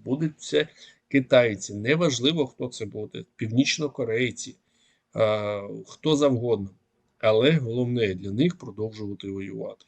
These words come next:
І вони будуть це робити і надалі. Тому ці свої там мрії про якийсь мир, особливо за, е, планом Дональда Трампа, який є капітуляційним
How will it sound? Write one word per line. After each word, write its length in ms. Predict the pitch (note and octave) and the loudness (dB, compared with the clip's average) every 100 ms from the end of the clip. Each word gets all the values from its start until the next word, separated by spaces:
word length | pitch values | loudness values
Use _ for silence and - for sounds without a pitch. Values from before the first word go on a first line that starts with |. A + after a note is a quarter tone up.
| A2 | -14
І 40 | |
вони 200 | G#2+ G#2+ | -8 -8
будуть 360 | G#2+ D3 G3 - | -4 -4 -4 -6
це 140 | A2+ | -6
робити 360 | A#2 A#2+ B2+ A#2+ | -6 -6 -6 -6
і 80 | |
надалі. 340 | A2+ A2 F2+ F#2 _ _ _ _ - | -6 -8 -8 -14 _ _ _ _ 8
Тому 380 | C#3+ D#3 C3 | 10 12 10
ці 200 | A#2+ C#3 | 6 2
свої 320 | B2 A#2+ A#2 A2+ | -2 -4 -4 -4
там 160 | A2+ | -4
мрії 360 | A2 C3 C3 G#2+ | 2 6 6 4
про 220 | - G#2+ | -2 -4
якийсь 400 | G#2+ G#2 A#2 - | -4 -6 -6 -6
мир, 360 | A2 C3+ A3 - _ _ - | 0 4 4 2 _ _ -12
особливо 580 | B2 C3 B2 C#3+ B2 A2 | -6 0 6 6 6 0
за, 340 | G#2+ B2 A2 | 2 4 4
е, 680 | - - A#2+ A2+ A2 G#2+ G#2 | 0 -8 -4 0 2 0 -2
планом 460 | - C3 B2+ A#2 A2+ | 0 4 4 4 -2
Дональда 440 | A2+ A#2 A2+ A2 | -2 -2 -2 -2
Трампа, 440 | A2 B2+ A2+ A2 G2+ | -4 -2 -2 -4 -10
який 380 | G#2 G2+ B2 A#2 | -12 -6 -4 0
є 160 | A#2+ | 0
капітуляційним 1120 | G2+ A2+ - - G#2+ G2+ - D#3+ G3+ A#2+ C3+ | 0 -6 -14 -16 -14 -10 0 2 2 0 -4